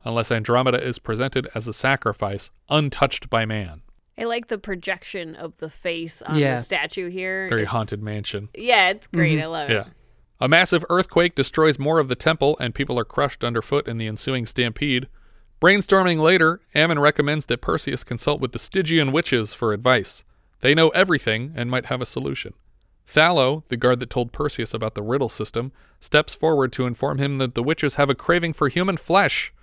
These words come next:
Speaker 1: and have eaten every ambassador sent their way. Andromeda wants to come with Perseus to see the Stygian witches. That night, Calibos manages to capture Pegasus, meaning that the trip to the witches will now take much longer than anticipated.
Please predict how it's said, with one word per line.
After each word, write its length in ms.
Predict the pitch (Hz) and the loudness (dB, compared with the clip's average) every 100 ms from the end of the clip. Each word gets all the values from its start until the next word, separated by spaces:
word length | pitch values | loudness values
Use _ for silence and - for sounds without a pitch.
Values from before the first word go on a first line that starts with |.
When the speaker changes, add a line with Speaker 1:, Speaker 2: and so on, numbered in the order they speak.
| _ _ - | _ _ -4
Speaker 1:
and 100 | 120 | 0
have 120 | 123 | 2
eaten 320 | 127 160 151 147 | 2 2 0 -2
every 300 | 147 160 143 | 0 0 -2
ambassador 540 | 139 135 143 - 107 | 0 0 -2 -2 -4
sent 200 | - 117 | -4 -6
their 140 | 107 107 | -4 -4
way. 240 | 117 - - - - - 127 | -6 -8 -18 -20 -20 -6 0
Andromeda 520 | 135 147 170 180 147 | 4 8 6 6 4
wants 220 | 143 - | 4 0
to 80 | - | -2
come 240 | - 139 | 0 2
with 200 | 147 - | 2 0
Perseus 480 | - 113 - 101 110 | -2 -4 -2 -6 -8
to 100 | - | -10
see 160 | - 120 | -6 -4
the 100 | 110 | -6
Stygian 540 | - 120 117 110 107 | -6 -6 -4 -4 -4
witches. 480 | 110 - - - - - - - _ 135 | -6 -6 -14 -20 -20 -20 -20 -20 _ 2
That 240 | 160 165 | 2 4
night, 420 | 160 151 165 _ | 4 2 0 _
Calibos 540 | - 165 156 143 139 143 | 0 2 4 2 0 0
manages 400 | 143 135 139 - | -2 0 -2 -2
to 100 | - | -4
capture 400 | - 156 - 120 | 2 2 0 -4
Pegasus, 640 | - 151 101 - 113 - | -2 -2 -4 -8 -8 -6
meaning 300 | 117 120 123 | -4 -2 -2
that 140 | 120 - | -4 -6
the 60 | |
trip 260 | - 170 - | -4 -4 -2
to 100 | 117 | -4
the 100 | 117 | -2
witches 440 | 143 - 107 - | -2 -2 -6 -6
will 80 | 104 | -6
now 160 | 120 117 | -4 -4
take 260 | 120 110 | -4 -4
much 240 | 127 139 110 | -4 -6 -4
longer 340 | 127 127 104 | -4 -2 -4
than 160 | 101 98 | -6 -8
anticipated. 760 | 95 123 - 104 98 - - | -8 -8 -8 -10 -12 -14 -20